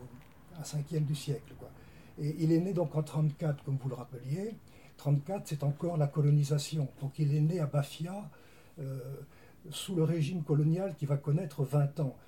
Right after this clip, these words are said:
puisque les indépendances africaines se situent autour des années cinquante-huit soixante. Et donc il a, il, il, il a pas, il, il a pas à savoir ce qu'était la colonisation, il l'a vécu. Son père était catéchiste, même,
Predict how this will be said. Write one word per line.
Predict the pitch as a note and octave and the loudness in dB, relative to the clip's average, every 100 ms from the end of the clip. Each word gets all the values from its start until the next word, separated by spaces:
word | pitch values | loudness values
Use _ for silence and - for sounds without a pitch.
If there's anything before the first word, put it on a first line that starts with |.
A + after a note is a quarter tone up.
| - | -10
puisque | - C#3 C#3 | -6 -4 -4
les | C3 | 2
indépendances | D3+ D3+ D3 C#3 C#3 | 2 2 2 -2 -2
africaines | C#3+ D3 C#3+ F#3+ F3+ | -4 -6 -6 -8 -8
se | D3+ | -6
situent | C#3+ D3 - D#3+ | -4 -6 -4 -4
autour | C#3 C#3+ | -2 -4
des | C3 B2+ | -4 0
années | C3+ D#3 | 0 0
cinquante-huit | D3+ C#3+ C#3+ - D3+ | -2 -2 -4 -4 -6
soixante. | - D3+ C#3+ D3+ A#2+ - - - - - - - - | -4 -4 -2 -4 -6 -10 -20 -20 -20 -20 -20 -20 -12
Et | C#3 | -6
donc | C#3 F#3+ - | -2 -2 0
il | D#3+ | 4
a, | D#3 C#3+ C3+ C3 - - - | 6 6 4 -2 -12 -18 -10
il, | C3 | -6
il, | C#3+ D3 C#3 C3 | -6 -6 -8 -2
il | D3+ | 0
a | D3 | 0
pas, | - G3 F#3 D#3+ C#3 D3 D#3+ | 0 0 0 0 0 -2 -4
il, | D3 D3+ D#3+ | -4 -4 -2
il | |
a | D#3 | -2
pas | - G#3 | -4 -6
à | |
savoir | C#3 E3+ D#3+ D3+ | -4 0 2 2
ce | - | 0
qu'était | D3 C#3+ | -4 -4
la | |
colonisation, | C#3 C#3+ C#3 D3 C#3+ B3 G3 | -2 0 2 2 0 -2 2
il | |
l'a | D#3+ | 4
vécu. | C#3+ D#3 D3+ C#3+ - - - - - | 4 4 2 -2 -6 -8 -20 -20 -8
Son | - | -2
père | C#3 E3 D#3 | -2 2 2
était | C3+ - | 2 -2
catéchiste, | - C#3+ D3+ - G3 F3 - D3+ | -2 -2 0 -2 -4 -8 -8 -2
même, | C#3+ D3+ | 0 2